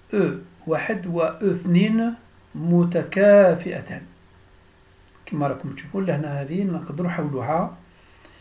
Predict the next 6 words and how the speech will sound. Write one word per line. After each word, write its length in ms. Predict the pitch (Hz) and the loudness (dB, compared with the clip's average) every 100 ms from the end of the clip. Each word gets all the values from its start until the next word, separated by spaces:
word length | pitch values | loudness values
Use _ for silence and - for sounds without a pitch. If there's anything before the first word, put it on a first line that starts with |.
| - - - | -20 -18 -4
إذا 160 | 175 | 0
اعتبرنا 500 | 151 - 170 165 151 | 0 0 -2 -2 -2
تسعة 400 | 143 - 190 196 | -6 -8 -2 -2
كعامل 360 | 175 165 185 180 | 0 2 2 2
مشترك. 500 | 156 - - - - - _ - - - - - - - - - - _ - _ - - - - - - - - - _ - - - - - - - - - - - - | 0 -2 -10 -14 -20 -20 _ -20 -20 -20 -20 -20 -20 -20 -20 -20 -20 _ -20 _ -20 -20 -20 -20 -20 -20 -20 -20 -20 _ -20 -20 -20 -20 -20 -20 -20 -20 -20 -20 -20 -20
إذن 380 | 185 127 175 214 | -14 -6 -4 -4